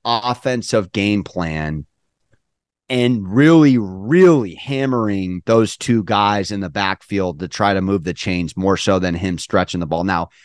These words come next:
Watson has a playmaking ability. I like this Reed guy. Um, I'm gonna go under, man.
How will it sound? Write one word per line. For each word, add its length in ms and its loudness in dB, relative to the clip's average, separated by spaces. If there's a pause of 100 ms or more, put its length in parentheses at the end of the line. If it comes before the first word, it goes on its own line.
(220)
Watson 560 2
has 260 -2
a 40 -4
playmaking 640 -2
ability. 440 2
I 40 0
like 240 -2
this 200 -6
Reed 340 -6
guy. 520 0 (640)
Um, 340 -2
I'm 140 -2
gonna 140 2
go 200 6
under, 260 2
man. 280 -6